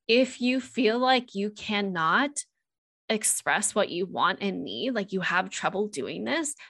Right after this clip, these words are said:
then really building up that sense of self-esteem and your internal concept of yourself. If you struggle with this, I want you to ask yourself,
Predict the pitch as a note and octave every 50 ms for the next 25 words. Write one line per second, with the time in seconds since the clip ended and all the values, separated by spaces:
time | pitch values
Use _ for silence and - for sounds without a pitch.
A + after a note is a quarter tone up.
0 | _ - A3 A3 A3 A3 A3 A#3 C4+ F4 F4+ - - G#3+ G#3 G#3+ A3 A#3 B3 A#3
1 | F#3+ F3+ F#3+ - - - C#3 - - - - - E3+ C#3+ E3 G3 - - F3 C3
2 | C3+ - _ _ _ _ _ _ - - - - - F#3 D#3+ E3 - - F3+ -
3 | - - - - - - - D#3+ D#3+ D#3 D#3 G#3+ C4+ C#4+ C#4+ - _ _ _ _
4 | _ _ - _ _ _ _ _ _ _ _ _ _ _ _ _ - C#4 C4 C4
5 | C4 C4+ C#4+ - D4+ D#4 D4 - - A#3 B3 D#4 F4 E4+ - - - G3 F#3 G3+
6 | G3+ A3 G#3 G#3+ - F#3+ F3 - E3 D#3+ - - - - E3 C#3+ - - - -
7 | _ _ _ _ _ _ _ _ _ _ _ _ _ _ _ _ _ _ - B3+
8 | D4 D4 - C#4 D4+ D#4+ - - - - - A3+ A#3+ C4+ B3 G#3 F3+ F#3 - -
9 | C3 C3 F#3+ - - - G3 G3+ G3+ F#3 A3 A3+ D4 C#4+ B3+ - - - D3+ F#3+
10 | G3 - - G#3+ F#3+ F#3+ - G#3+ D#3 A#2+